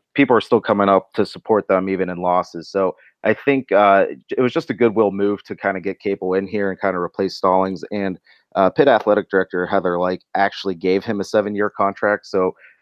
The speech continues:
I think that there was always an understanding that it was so bad last year that it was gonna take a few years to, uh, you know, kinda resurrect things, and he needed time to work. And I think that's exactly what, uh,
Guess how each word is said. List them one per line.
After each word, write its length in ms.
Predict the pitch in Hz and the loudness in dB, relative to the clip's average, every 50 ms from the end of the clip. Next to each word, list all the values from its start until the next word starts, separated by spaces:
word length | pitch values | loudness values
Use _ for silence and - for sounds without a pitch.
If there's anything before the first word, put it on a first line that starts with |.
| - | -2
I 40 | 131 | 0
think 220 | - 208 170 120 104 | 0 0 0 2 4
that 360 | 113 107 104 98 90 85 87 | 4 6 4 4 2 0 0
there 140 | - 117 113 | 2 2 4
was 140 | 107 101 | 4 4
always 300 | 110 104 104 107 104 95 | 4 4 4 4 4 2
an 80 | 98 95 | 0 -2
understanding 640 | 95 95 90 90 - - - 101 101 98 95 90 | -4 -4 -6 -8 -10 -6 -4 -4 -2 -2 -4 -2
that 260 | 87 92 90 87 85 - - | 0 2 2 2 2 0 2
it 160 | 104 107 107 | 2 2 4
was 200 | 98 104 90 - | 2 0 -2 -4
so 280 | - - - 107 104 98 | -6 -4 0 0 0 0
bad 320 | 80 - 90 90 95 98 - | 0 0 0 2 2 2 0
last 280 | 95 92 92 87 - - | 0 -2 -2 -2 -4 -6
year 100 | 95 92 | -6 -4
that 120 | 85 87 | -4 -6
it 40 | 90 | -6
was 120 | 90 87 | -8 -10
gonna 180 | - 95 85 85 _ - | -10 -10 -12 -10 _ -6
take 200 | 101 98 92 - | -6 -4 -4 -6
a 60 | 90 | -10
few 200 | _ - 104 98 | _ -8 -8 -6
years 480 | 95 92 95 95 92 95 92 85 - - - | -6 -4 -4 -2 -2 -4 -4 -6 -10 -14 -12
to, 420 | - 101 95 92 90 90 87 87 82 _ _ _ - - - _ _ - - | -8 -6 -6 -4 -4 -4 -6 -6 -8 _ _ _ -20 -20 -20 _ _ -6 -2
uh, 260 | 92 92 90 90 90 87 | 0 2 4 2 2 2
you 100 | - 110 | 2 2
know, 100 | 110 110 | 2 2
kinda 220 | - - 120 113 101 | 2 0 0 2 4
resurrect 520 | 101 107 107 95 92 95 98 101 98 - - - | 4 4 4 4 2 2 2 2 2 0 -6 -8
things, 320 | 85 82 80 80 82 - | -8 -6 -8 -10 -12 -10
and 160 | 82 90 90 | -10 -8 -6
he 100 | 95 98 | -6 -6
needed 300 | 95 98 92 92 87 - | -4 -4 -4 -6 -6 -6
time 180 | - 98 90 90 | -4 -4 -4 -4
to 80 | 85 | -4
work. 320 | 82 85 90 92 92 92 - - | -2 0 2 2 2 2 0 -2
And 160 | 82 90 90 | -4 -4 -2
I 100 | 85 87 | -4 -4
think 320 | 87 - - 92 87 85 - _ | -4 -4 -4 -4 -4 -4 -6 _
that's 220 | - 87 85 - 87 | -2 -2 -2 -2 -4
exactly 380 | 82 90 82 85 - - 92 | -2 -2 -2 -2 -2 -4 -4
what, 220 | 87 87 87 87 82 | -2 -2 -2 0 2
uh, 300 | 85 92 90 87 87 | 2 2 2 2 0